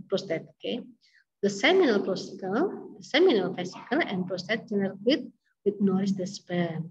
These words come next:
and both of it will be protect the fluid that will nourish the sperm. So, or,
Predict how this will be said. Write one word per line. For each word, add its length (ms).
and 480
both 200
of 240
it 200
will 300
be 320
protect 460
the 260
fluid 360
that 200
will 140
nourish 320
the 140
sperm. 460
So, 260
or, 220